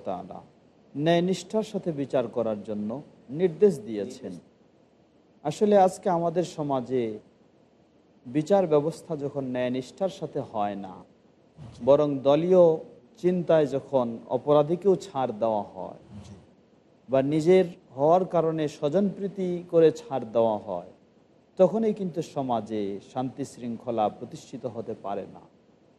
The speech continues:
Speaker 1: এ সমাজ ভেঙে যায়। আল্লাহ রসুল সাল্লাল্লাহু আলাইহি ওয়াসাল্লাম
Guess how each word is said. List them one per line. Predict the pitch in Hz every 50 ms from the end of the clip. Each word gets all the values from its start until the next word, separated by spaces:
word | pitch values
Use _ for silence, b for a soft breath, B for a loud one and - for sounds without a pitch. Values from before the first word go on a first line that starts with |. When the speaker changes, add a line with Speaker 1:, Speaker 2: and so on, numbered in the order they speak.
| _
Speaker 1:
এ | - 151
সমাজ | 147 - 190 190 196 196 190 180
ভেঙে | 151 170 202 220 233 254
যায়। | 220 160 143 104 90 85 76 - _ _ _ _ _ _ _ _ _ _ _ _ _ -
আল্লাহ | 151 151 147 143 135
রসুল | 135 131 - 175 165
সাল্লাল্লাহু | 147 - 143 127 123 123 123 127 135 131 120 127
আলাইহি | 120 123 127 127 127
ওয়াসাল্লাম | 139 143 139 - 165 165 175 185 196 170 135